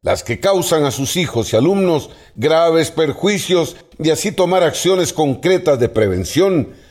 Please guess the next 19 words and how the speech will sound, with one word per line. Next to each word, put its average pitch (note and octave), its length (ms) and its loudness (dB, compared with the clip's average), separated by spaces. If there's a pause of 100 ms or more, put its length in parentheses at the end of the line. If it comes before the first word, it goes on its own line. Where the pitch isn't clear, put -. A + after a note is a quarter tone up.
(160)
hablándoles E3 680 2
sobre D3 280 2
los C3+ 180 0
serios D#3 300 0
problemas B2 680 0 (200)
que B2+ 120 -2
encierran A2+ 720 0
esos - 420 -6
sitios. - 580 -12 (380)
El E2 100 -8
tiempo E3+ 340 -2
libre E3+ 320 2
de C#3 100 4
los B2+ 120 0
jóvenes F#3+ 540 0 (240)
debe C3 240 0
ser C#3+ 180 0
aprovechado B2 760 0
constructivamente. B2 1200 -2